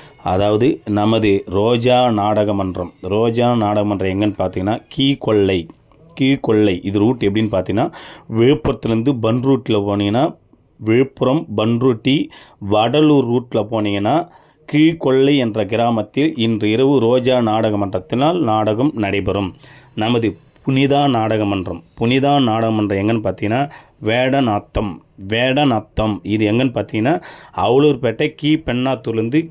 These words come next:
கரிக்கலாம்பாடி கூட்டு ரோடு போய் கேட்டிங்கன்னா கரெக்டாக சொல்லுவாங்க. வேடநாத்தம் என்ற கிராமத்தில் இன்று இரவு புனிதா நாடக மன்றத்தினால் நாடகம் நடைபெறும். நமது தாமரை நாடக மன்றம், தாமரை நாடக மன்றம் எங்கன்னு பார்த்தீங்கன்னா, இன்று இரவு மேல் செவலாம்பாடி,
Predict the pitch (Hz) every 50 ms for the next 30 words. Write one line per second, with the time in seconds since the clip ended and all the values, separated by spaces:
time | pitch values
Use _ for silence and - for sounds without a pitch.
0 | - - 123 120 143 139 - 151 151 147 147 139 127 120 117 107 - - - 147
1 | 147 127 139 127 113 107 110 120 123 113 - 107 104 101 104 104 107 139 156 -
2 | - 113 117 113 - 139 127 - - 107 107 104 107 123 143 151 113 117 120 127
3 | 127 127 127 117 113 110 107 - - - 131 143 143 117 110 107 110 107 92 98
4 | 104 107 110 107 104 101 - - - 165 165 165 165 - - - - - - 127
5 | 120 120 113 101 107 104 113 117 127 131 139 156 160 160 - 127 127 135 135 135
6 | 139 139 135 117 104 107 113 113 107 101 104 92 95 92 - - 117 131 147 160
7 | 170 151 113 107 104 107 107 107 104 113 135 160 - 113 98 98 98 101 95 98
8 | 98 101 98 85 - _ _ _ _ - - - - 110 113 117 117 107 98 95
9 | - - 113 110 127 135 143 147 147 147 151 143 120 110 110 117 117 113 113 107
10 | 98 98 92 - - 82 - _ - 107 107 123 139 147 147 143 147 143 131 120
11 | 117 117 117 113 110 101 104 101 107 113 113 120 110 107 107 98 - - 104 107
12 | 123 156 370 - - - - - - - 120 120 123 113 110 113 110 113 120 135
13 | 139 143 156 175 165 135 117 113 113 123 135 147 156 160 165 160 - - 135 123
14 | 120 131 131 131 131 131 127 113 104 104 101 104